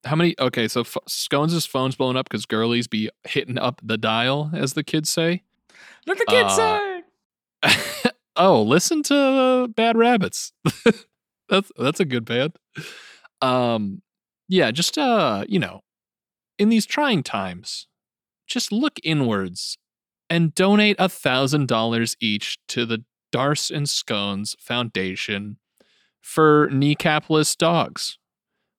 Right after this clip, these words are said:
Speaker 1: We find, uh, dogs in, you know, suburbs, cities, metropolitan areas, f-, country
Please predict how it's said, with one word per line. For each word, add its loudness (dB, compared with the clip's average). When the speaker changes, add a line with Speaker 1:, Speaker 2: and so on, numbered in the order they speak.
Speaker 1:
We -2
find, -2
uh, -2
dogs 0
in, -2
you -6
know, -4
suburbs, -2
cities, -4
metropolitan -4
areas, 0
f-, -20
country -2